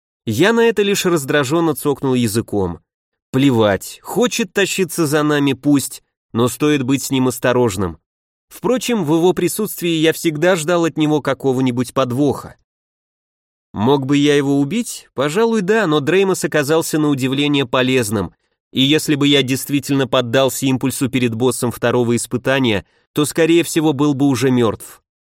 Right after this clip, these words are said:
Если бы не он, Артемида и Варвара точно бы не успели перебраться через ловушки, да и Марина смогла вернуться домой, тоже только благодаря ему.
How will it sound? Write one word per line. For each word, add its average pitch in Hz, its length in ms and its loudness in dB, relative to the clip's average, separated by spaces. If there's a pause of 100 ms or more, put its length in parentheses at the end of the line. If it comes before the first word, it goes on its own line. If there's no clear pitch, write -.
(280)
Если 175 360 0
бы 175 140 0
не 175 120 2
он, 190 380 2
Артемида 165 560 0
и 165 80 2
Варвара 151 420 0
точно 156 380 -2
бы 147 120 0
не 143 100 2
успели 143 420 0
перебраться 123 600 0
через 123 300 -2
ловушки, 110 640 -2 (340)
да 104 160 0
и 147 100 4
Марина 156 380 2
смогла 143 400 0
вернуться 131 460 -2
домой, 123 420 2 (240)
тоже 208 280 2
только 190 340 0
благодаря 131 540 2
ему. 98 340 -2